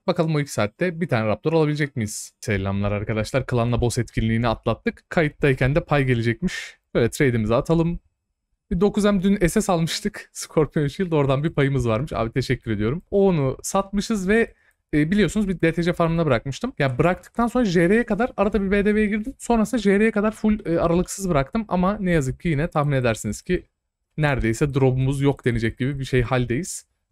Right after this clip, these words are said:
Bir tane M S, bir tane Blade Axe alabildik, e, high class olarak. Onları da yani M S dursun ama Blade Axe'ı şöyle satacağım. Bir an bir para kasmışız. Yine bir yere ulaşamadık abi.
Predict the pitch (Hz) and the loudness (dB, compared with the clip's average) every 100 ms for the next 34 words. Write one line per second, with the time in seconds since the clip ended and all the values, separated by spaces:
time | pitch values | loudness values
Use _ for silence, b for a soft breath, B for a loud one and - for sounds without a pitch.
0 | _ - 220 208 208 202 196 208 175 190 | _ -4 2 2 4 2 2 0 0 2
1 | 175 165 165 151 135 - 127 120 120 - | 2 4 2 2 0 2 0 0 -4 -8
2 | - - 131 120 135 135 123 131 127 202 | -14 -6 -4 0 0 0 0 0 0 -2
3 | - - _ _ _ _ - 135 110 131 | -4 -20 _ _ _ _ -2 0 2 2
4 | 170 - _ _ _ _ - 113 110 156 | 0 -2 _ _ _ _ -6 -4 0 0
5 | 143 - 139 151 135 156 165 170 - - | 2 2 0 0 -2 -2 0 0 -2 0
6 | 135 107 101 - 175 170 - 143 117 139 | 2 2 0 -2 -2 -2 -2 0 0 -2
7 | - 147 156 160 131 107 110 143 147 147 | 0 -2 0 0 2 0 -2 0 0 0
8 | - 151 160 - - _ 156 117 135 - | -2 -4 -6 -8 -14 _ 0 2 0 -4
9 | _ _ - 147 113 123 151 151 131 - | _ _ -6 0 2 2 0 2 0 2
10 | 120 110 110 107 107 151 | 0 -2 -2 -2 0 -2